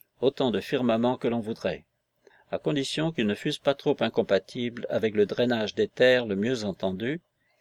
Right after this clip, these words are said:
les constructions les plus solides, un arpentage exact, des sondages rigoureux dans les mines de charbon. En résumé, une âme portée au respect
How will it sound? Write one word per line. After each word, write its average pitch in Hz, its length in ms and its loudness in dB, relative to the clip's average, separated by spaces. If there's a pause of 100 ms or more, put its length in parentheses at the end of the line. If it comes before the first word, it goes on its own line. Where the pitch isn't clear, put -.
(300)
les - 80 -8
constructions 135 560 -4
les 92 120 0
plus 156 160 -2
solides, 120 560 -2 (440)
un 98 140 -6
arpentage 120 680 2
exact, 107 500 -2 (480)
des 92 80 -6
sondages 110 640 2
rigoureux 110 640 -2
dans 104 140 -2
les 101 120 2
mines 110 180 2
de 101 100 2
charbon. - 420 0 (1120)
En 120 140 2
résumé, 135 580 2 (400)
une 104 180 0
âme 139 280 2
portée 135 380 2
au 120 100 4
respect 131 580 -2